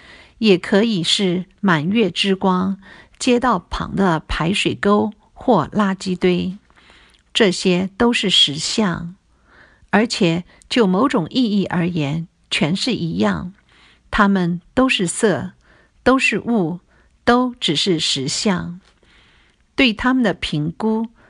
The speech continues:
只是后来在我们心里制造出来的。如果我们真正如实去看它们，它们就只是色。所以色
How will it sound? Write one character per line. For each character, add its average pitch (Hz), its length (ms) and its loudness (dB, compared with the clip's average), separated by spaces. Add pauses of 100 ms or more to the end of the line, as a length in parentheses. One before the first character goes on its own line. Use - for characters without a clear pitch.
(140)
只 - 120 -2
是 208 160 -2
后 254 240 0
来 170 380 -2 (180)
在 240 160 0
我 165 100 2
们 165 120 -2
心 247 300 0
里 160 180 0
制 277 240 -2
造 156 220 -2
出 - 180 -6
来 139 240 -4
的。 151 360 -6 (720)
如 208 220 2
果 170 300 2
我 170 160 2
们 175 240 0
真 262 220 0
正 247 260 2
如 175 180 0
实 160 360 -2
去 196 260 -2
看 196 260 -2
它 185 220 -2
们， 156 360 -2 (380)
它 190 220 0
们 170 260 0
就 170 420 -2 (120)
只 156 180 -2
是 160 240 -2
色。 165 520 -4 (1700)
所 208 300 2
以 180 260 0
色 175 460 0